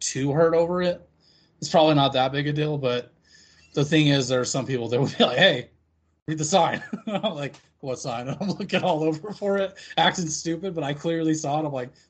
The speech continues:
"Oh, I, I see," 'cause some people, you could see it right away at the fucking door or the garage. But some people would put it right above the Ring camera.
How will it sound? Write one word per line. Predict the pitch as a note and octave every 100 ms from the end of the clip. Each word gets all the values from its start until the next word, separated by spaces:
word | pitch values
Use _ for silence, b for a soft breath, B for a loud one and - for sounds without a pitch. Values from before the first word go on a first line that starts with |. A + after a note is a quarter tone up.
| -
"Oh, | G3+
I, | F#3 G3+ G3 - _ _ - _ -
I | A#3
see," | - B2+
'cause | F3+ D3 - B B B B
some | A#3 C#4+
people, | C4+ B3+ A#3
you | G#3
could | F3+
see | - G#3+
it | D#3
right | C#3 E3 D#3+
away | C#3+ D3 C#3+
at | C#3
the | A#2+
fucking | - C#3+ C3+ A#2+
door | D#3+ G#3 G#3 _ - - _
or | F3+ F3+
the | E3+
garage. | D#3 A#2 G2+ - b b b b -
But | D#3
some | - G#3 G3+
people | A#3 A3+
would | F#3+ D3
put | F3+
it | F3+
right | C3+ D3
above | D#3 C#3+ C3+
the | A#2+
Ring | B2 C3+
camera. | E3+ F3 F3+ F#3